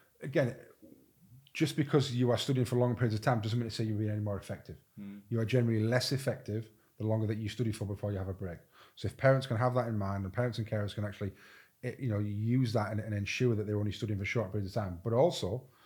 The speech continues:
Speaker 1: linking back to, to, to a previous video and, and a podcast we've done,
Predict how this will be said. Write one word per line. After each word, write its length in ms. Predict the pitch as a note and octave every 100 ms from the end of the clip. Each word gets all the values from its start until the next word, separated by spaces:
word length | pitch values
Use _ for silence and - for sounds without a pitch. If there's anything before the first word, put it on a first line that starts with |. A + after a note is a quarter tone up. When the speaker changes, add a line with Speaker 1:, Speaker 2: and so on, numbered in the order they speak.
| - - -
Speaker 1:
linking 280 | A#2+ A#2 A#2
back 160 | A#2
to, 180 | - A2
to, 240 | G#2+ A#2 A2
to 200 | - G#2+
a 40 |
previous 380 | - C3 B2+ G#2+
video 480 | G#2+ G2+ G2+ G2 F#2+
and, 140 | G#2
and 100 | G#2
a 40 | G2+
podcast 420 | - G#2+ G2+ -
we've 100 | F#2
done, 160 | F2+